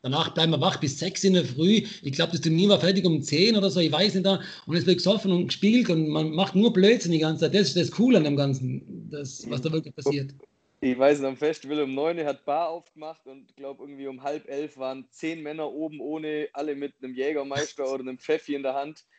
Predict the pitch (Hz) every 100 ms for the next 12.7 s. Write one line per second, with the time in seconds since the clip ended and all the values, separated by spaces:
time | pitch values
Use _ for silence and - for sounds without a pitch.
0 | - - - 339 147 415 330 190 226 -
1 | - 226 - _ 202 220 - 185 175 165
2 | 170 160 - 170 185 - 156 180 147 147
3 | - _ 151 151 151 _ _ _ - 427
4 | - 640 - - 254 277 262 - _ _
5 | _ _ _ _ _ _ 147 139 170 107
6 | 147 139 143 - - 139 156 190 - 175
7 | 180 175 190 208 196 190 196 202 208 202
8 | 165 170 196 175 156 160 156 151 - 233
9 | 233 185 175 151 160 190 - 190 196 208
10 | - 202 233 - 170 196 190 180 - 165
11 | 170 160 202 - 190 226 - 196 160 165
12 | 180 165 185 202 - 196